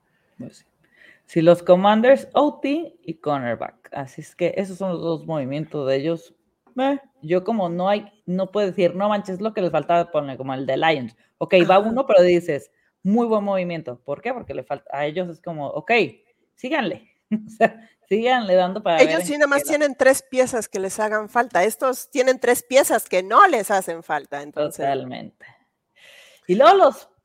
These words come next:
Speaker 1: Panthers, que, a ver, los Panthers. Ay, Dios mío. Lo, esto sí,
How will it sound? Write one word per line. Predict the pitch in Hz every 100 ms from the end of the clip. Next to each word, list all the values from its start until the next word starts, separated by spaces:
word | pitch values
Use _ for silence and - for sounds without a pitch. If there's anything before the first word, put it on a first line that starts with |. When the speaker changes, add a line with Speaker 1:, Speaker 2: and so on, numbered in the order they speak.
| _
Speaker 1:
Panthers, | 302 339 403 - 285 247 202 - -
que, | 214 208 190 - - - - - -
a | 220 240
ver, | 269 226
los | 202 208 214
Panthers. | 226 208 180 - - - - 165
Ay, | 180 202 196
Dios | 185 95 -
mío. | - 64 _
Lo, | 208 254 247 - _ _
esto | 254 254 294
sí, | 294 269